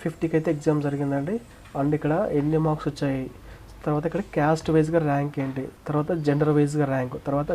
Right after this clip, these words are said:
జోన్ వైజ్‌గా ర్యాంక్. So ఈ విధంగా అయితే కనుక మనకి ర్యాంక్ డీటెయిల్స్ అయితే వచ్చిన మార్క్స్, ర్యాంక్ డీటెయిల్స్ అయితే మనకి ప్రొవైడ్ చేస్తారండి. So ఇంకా సీట్ అలాట్‌మెంట్ చేసినదైతే కనుక లిస్ట్ ఇంకా పెట్టలేదు. So ఇదే అనమాట అప్‌డేట్ ఫ్రెండ్స్. ఎవరైతే కనుక ఈ యొక్క ఎగ్జామ్ రాశారో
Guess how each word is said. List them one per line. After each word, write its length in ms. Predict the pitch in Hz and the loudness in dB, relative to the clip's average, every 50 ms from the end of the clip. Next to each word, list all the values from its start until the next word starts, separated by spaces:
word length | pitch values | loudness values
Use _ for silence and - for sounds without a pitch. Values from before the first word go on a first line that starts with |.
| 147 143 - | -4 -2 0
జోన్ 220 | 147 143 139 139 139 139 | 0 0 0 0 0 0
వైజ్‌గా 300 | 139 139 139 143 156 151 139 131 | 0 0 0 0 0 0 0 -2
ర్యాంక్. 280 | 127 123 123 120 123 120 120 - - - - - - - - - | -4 -4 -6 -6 -8 -8 -10 -12 -18 -20 -20 -20 -20 -16 -14 -8
So 100 | - - 185 160 147 | -4 0 0 2 4
ఈ 20 | 147 151 | 4 4
విధంగా 240 | 151 151 160 160 160 151 | 4 4 2 2 2 2
అయితే 120 | 151 156 147 147 | 2 0 0 0
కనుక 160 | 143 147 - 151 | -2 -2 -2 -2
మనకి 220 | 143 139 139 147 160 160 147 | -2 -2 -2 -2 -2 0 0
ర్యాంక్ 260 | 135 139 147 151 156 156 147 | 0 0 0 -2 -2 -2 -2
డీటెయిల్స్ 320 | 147 139 151 147 139 143 147 | -2 0 -2 -2 -2 -2 -4
అయితే 140 | 139 - 185 208 - - - - - - 143 | -6 -6 -6 -6 -8 -12 -20 -20 -12 -8 -8
వచ్చిన 200 | 135 131 - 156 151 139 135 | -8 -6 -4 -4 -4 -2 -2
మార్క్స్, 300 | 135 139 147 147 - - 175 160 | -2 -2 -2 -2 -4 -4 -2 0
ర్యాంక్ 180 | 151 147 143 147 143 | 0 0 0 -2 -4
డీటెయిల్స్ 280 | 139 139 143 139 143 - | -4 -4 -4 -4 -2 -4
అయితే 100 | 143 143 135 135 | -4 -4 -4 -6
మనకి 180 | 135 139 160 160 - | -6 -4 -6 -6 -4
ప్రొవైడ్ 280 | 147 139 139 143 139 139 | -4 -2 -2 -2 -2 -4
చేస్తారండి. 420 | 139 135 - 135 131 131 135 170 190 - - - - - - - - - - - | -4 -4 -6 -6 -6 -6 -6 -8 -8 -10 -12 -18 -20 -20 -20 -20 -20 -16 -4 2
So 100 | - 160 160 147 143 | 6 6 6 6 6
ఇంకా 140 | 143 - 170 165 - | 2 0 -2 0 0
సీట్ 260 | - 165 170 175 - - 151 | 0 0 0 0 -2 0 0
అలాట్‌మెంట్ 420 | 151 151 151 - - 156 151 151 - 147 | 0 0 0 0 -2 -2 -2 0 -2 -2
చేసినదైతే 440 | 143 147 151 147 143 143 139 139 147 139 | -2 -2 0 0 0 0 0 0 0 -2
కనుక 140 | 139 151 175 165 | 0 0 0 0
లిస్ట్ 200 | 147 143 - - 160 139 | 0 -2 -2 -2 -2 -2
ఇంకా 140 | 139 143 147 139 135 | -2 -2 -4 -4 -4
పెట్టలేదు. 420 | 131 123 131 123 127 127 143 175 226 - - - - - - - - - - | -6 -4 -4 -4 -2 -2 -2 -2 -4 -4 -10 -16 -16 -16 -16 -18 -14 -10 -2
So 120 | - 156 151 147 139 139 139 | 2 4 4 6 6 4 2
ఇదే 140 | 135 156 156 | 4 4 4
అనమాట 240 | 151 143 143 135 135 135 135 | 4 2 0 0 -2 -2 -4
అప్‌డేట్ 200 | 135 143 143 143 - | -4 -4 -6 -4 -4
ఫ్రెండ్స్. 200 | 147 165 - - 139 | -4 -4 -2 -2 -2
ఎవరైతే 300 | 135 139 139 139 143 156 151 | 0 0 0 -2 0 0 0
కనుక 200 | 147 147 143 - 156 156 143 127 - - - - - - | 0 0 0 0 0 0 -2 -4 -6 -14 -20 -20 -8 -4
ఈ 40 | - 147 | -4 -2
యొక్క 100 | - 143 135 135 | 0 0 -2 0
ఎగ్జామ్ 280 | 135 131 151 151 156 151 | 0 0 0 2 2 0
రాశారో 360 | 143 135 - 147 135 147 170 | -2 -2 -2 -2 0 0 -2